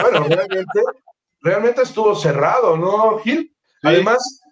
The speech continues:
Speaker 1: algo que puedes decir, Gil, es, "Mi equipo iba ganando diez cero,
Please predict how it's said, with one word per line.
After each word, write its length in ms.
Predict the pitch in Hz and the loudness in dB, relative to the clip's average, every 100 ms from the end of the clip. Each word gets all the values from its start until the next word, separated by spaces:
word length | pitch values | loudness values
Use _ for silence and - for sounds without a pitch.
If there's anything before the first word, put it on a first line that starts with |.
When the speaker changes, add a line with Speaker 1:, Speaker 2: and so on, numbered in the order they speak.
| _ | _
Speaker 1:
algo 280 | 180 208 226 | -2 0 0
que 80 | 170 | -2
puedes 320 | 160 214 208 | 0 2 2
decir, 320 | 165 156 202 170 | 0 0 0 0
Gil, 240 | 190 226 | 0 2
es, 340 | 202 202 - _ | 2 0 -4 _
"Mi 240 | 147 170 175 | 0 0 0
equipo 380 | 165 247 269 | -2 -2 0
iba 140 | 269 220 | 2 2
ganando 380 | 165 185 208 180 | 0 -2 -2 0
diez 280 | 180 160 | 2 0
cero, 480 | 160 233 240 208 196 | 2 2 2 0 -4